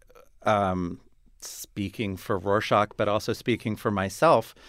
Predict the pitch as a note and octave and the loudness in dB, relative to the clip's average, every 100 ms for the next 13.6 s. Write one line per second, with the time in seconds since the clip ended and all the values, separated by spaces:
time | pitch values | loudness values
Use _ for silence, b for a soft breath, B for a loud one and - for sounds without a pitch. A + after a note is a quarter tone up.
0 | B B B - C#3+ D3+ G3 D#3+ - C#3 | B B B 2 4 6 6 4 4 4
1 | D#3 E3+ D3+ B2+ C3+ G3+ - C#3 A#2 A2 | 4 2 4 6 6 4 4 4 4 2
2 | A2+ A2 - - B2+ G#2+ - G3 C3+ G#2 | 2 2 0 -6 -4 -4 2 6 6 4
3 | - B2 A#2+ A#2 - C3 - - D#3 - | 2 4 6 4 0 -2 0 2 2 2
4 | C#3 D3+ C3+ B2 A#2+ A#2+ - B2 B2 C3+ | 2 4 4 4 0 -4 2 4 4 4
5 | A#2 A#2 A#2 - A#2+ D3 - A#2+ G#2 G2+ | 2 2 -2 0 0 0 0 2 4 4
6 | G2+ G2+ G2+ G#2+ G2 G#2 G#2 G2 - G2+ | 4 0 0 2 2 2 0 0 -4 -2
7 | F2+ G2 D#2 - b b b - - D#3+ | 4 4 4 -2 b b b -10 2 6
8 | C#3 C3 B2+ - - B2+ A#2+ A2+ A2 b | 8 8 4 0 4 6 6 6 0 b
9 | b b - - E3+ D3+ D3 C#3 b b | b b -18 -2 0 2 0 -4 b b
10 | - A2 C3 D3+ D3+ D#3+ - - _ - | -12 2 6 8 6 2 -4 -14 _ -2
11 | C3+ A2+ A#2+ G#2+ A2+ G#2 - - G#2+ G2+ | -2 4 4 4 4 4 2 4 6 6
12 | F#2 - - - A2+ A2+ G#2+ G#2+ G#2 - | 4 0 -8 2 4 6 4 2 -2 -2
13 | G#2+ G#2+ G#2 G2+ G#2 G2+ | 2 6 4 4 0 -2